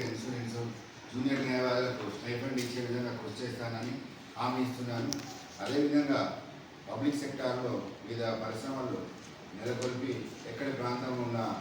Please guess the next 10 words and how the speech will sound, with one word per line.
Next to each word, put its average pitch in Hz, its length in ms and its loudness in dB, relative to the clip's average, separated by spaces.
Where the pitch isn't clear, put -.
విద్యార్థులు 123 500 0
ఎవరైతే 113 320 2
నిరుద్యోగులు 113 360 0
ఉన్నారో 117 240 0
వారికి 123 320 2
ఉపాధి 131 420 0
కల్పించే 123 420 0
దిశగా 120 320 0
కృషి 117 220 -4
చేస్తానని 117 560 -2